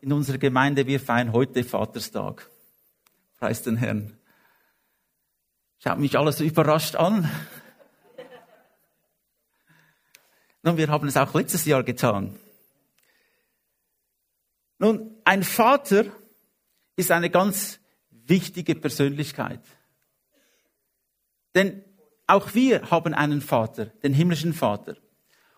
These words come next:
Und ein ganz, ganz großes Problem in der Welt ist das, dass es wenig Väter gibt.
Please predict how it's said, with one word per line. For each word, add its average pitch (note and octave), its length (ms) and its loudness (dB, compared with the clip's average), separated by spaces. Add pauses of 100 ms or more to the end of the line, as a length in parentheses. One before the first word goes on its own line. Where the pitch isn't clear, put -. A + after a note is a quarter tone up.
(140)
Und A3 280 2
ein G3+ 180 0
ganz, B3 340 2
ganz A#3+ 380 2
großes G3+ 640 2
Problem E3+ 580 2
in D3 180 0
der C3 180 0
Welt D3+ 280 2
ist - 280 -8
das, C3+ 420 0 (840)
dass C3+ 200 -2
es B2+ 240 -4
wenig C#3 400 2 (360)
Väter B2 560 -4
gibt. - 500 -12